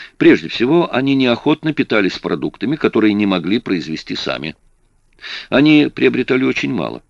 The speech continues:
в основном домашнюю и хозяйственную утварь, зачастую просто у своих соседей. Немного было у крестьян и товара на продажу. Наибольшая доля попадавшего на рынок зерна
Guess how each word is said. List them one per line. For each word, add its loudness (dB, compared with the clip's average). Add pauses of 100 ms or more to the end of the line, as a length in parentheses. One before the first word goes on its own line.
(240)
в 0
основном 4
домашнюю 2 (200)
и 2
хозяйственную 2
утварь, -2 (260)
зачастую 2
просто 4
у 0
своих 2
соседей. -4 (840)
Немного 4
было 6
у 6
крестьян 0
и 0
товара 2
на -2
продажу. -4 (440)
Наибольшая 6
доля 4 (220)
попадавшего 0
на 0
рынок 0
зерна 0